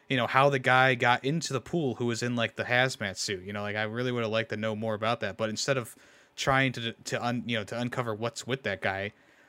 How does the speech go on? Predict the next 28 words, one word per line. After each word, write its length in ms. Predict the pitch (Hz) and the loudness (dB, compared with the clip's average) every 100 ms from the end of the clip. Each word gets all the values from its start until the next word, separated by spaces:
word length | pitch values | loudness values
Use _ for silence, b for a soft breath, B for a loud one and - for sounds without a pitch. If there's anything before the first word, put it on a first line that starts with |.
| b 113 | b -2
they 100 | 117 | 0
do 240 | 123 123 | 0 0
a 80 | 113 | -2
t-, 160 | - - | -4 -4
like, 120 | 120 | -2
a 60 | 107 | -2
ten-minute 600 | - - 123 123 123 107 | -2 0 0 0 -2 0
golfing 420 | 113 117 - 113 | 0 0 -2 -4
section 540 | - 107 98 113 104 101 | -2 -4 -4 -6 -6 -6
and 140 | 113 | -2
then 300 | 113 110 107 113 | 0 0 -2 -6
a 100 | 113 | -10
five-minute 640 | - 113 113 110 110 104 | -2 2 2 0 -6 -4
section 380 | 127 110 117 107 | -4 -4 -6 -4
where 160 | 107 | -2
they're, 240 | 107 107 - | -2 -4 -6
you 100 | 113 | -10
know, 220 | 98 98 - | -10 -14 -10
being 300 | 113 110 104 - | -6 -6 -8 -12
held 300 | - 120 110 | -6 -4 -2
against 280 | 107 120 - | -2 -2 0
their 100 | 143 | -2
will 360 | 117 123 123 113 | 0 0 -2 0
by 200 | 120 117 | 2 2
the 120 | 110 | 2
hazmat 420 | 123 120 123 113 | 2 2 0 -6
suit 280 | - 113 101 | -6 -8 -6
troop. 340 | - 113 113 | -6 -4 -6